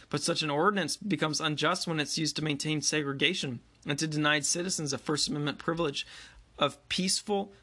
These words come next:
assembly and protest. I hope you are able to see the distinction I'm trying to point out. I know,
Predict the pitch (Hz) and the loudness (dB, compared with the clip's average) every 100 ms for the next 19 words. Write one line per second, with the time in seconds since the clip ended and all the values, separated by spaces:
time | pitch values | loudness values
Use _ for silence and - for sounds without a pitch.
0 | - - - 165 165 170 175 - 143 127 | -4 0 0 0 0 0 -2 -2 -2 -2
1 | 131 123 - - - - - - _ _ | -2 -2 -2 -2 -2 -4 -12 -20 _ _
2 | _ _ - - _ _ - - - - | _ _ -20 -20 _ _ -20 -20 -8 0
3 | 165 254 233 214 190 180 165 - 156 139 | 2 4 4 4 4 2 2 0 0 0
4 | - 220 208 160 139 135 135 127 - 127 | 2 0 2 0 0 0 0 0 -2 0
5 | 139 131 - - - - - _ _ - | 0 -2 -8 -20 -20 -20 -20 _ _ 4
6 | 160 175 185 196 190 165 151 156 185 214 | 6 6 4 2 -2 -2 2 4 6 6
7 | 226 233 | 4 0